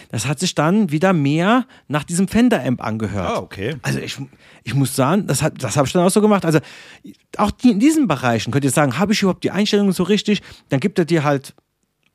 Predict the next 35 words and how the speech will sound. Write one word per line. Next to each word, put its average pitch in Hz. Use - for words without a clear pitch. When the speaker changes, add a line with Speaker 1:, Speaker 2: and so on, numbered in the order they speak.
Speaker 1:
Vorschläge 220
und 160
das 185
ist 208
ganz 208
wichtig, 233
das 151
sind 185
Vorschläge. 151
Du 113
Speaker 2:
Genau. 170
Speaker 1:
kannst 110
es 147
probieren 156
und 220
sagen, 190
„Ey, 156
das 127
klingt 127
echt -
besser“, 156
oder 226
du 220
kannst 214
sagen, 185
„Oh, 123
das 107
andere 120
hat 131
mir 147
besser 180
gefallen.“ 110
Speaker 2:
Genau. 120
Speaker 1:
Umso 101
besser, 220